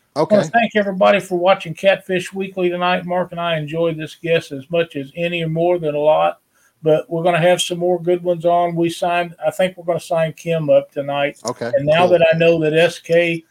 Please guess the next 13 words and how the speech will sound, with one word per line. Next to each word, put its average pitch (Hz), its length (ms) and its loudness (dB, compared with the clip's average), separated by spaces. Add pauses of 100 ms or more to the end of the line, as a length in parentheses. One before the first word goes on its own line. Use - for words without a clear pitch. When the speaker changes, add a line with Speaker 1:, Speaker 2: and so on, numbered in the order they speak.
(160)
Speaker 1:
is 143 240 -6
not 156 380 0 (160)
working 165 500 0
like 160 260 0
he 156 200 -14
was, 160 460 0
I 160 200 4
will 147 180 -6
Speaker 2:
Yeah. - 80 -8
Speaker 1:
be 156 160 0
on 156 320 4
him 160 300 -4
like 147 240 2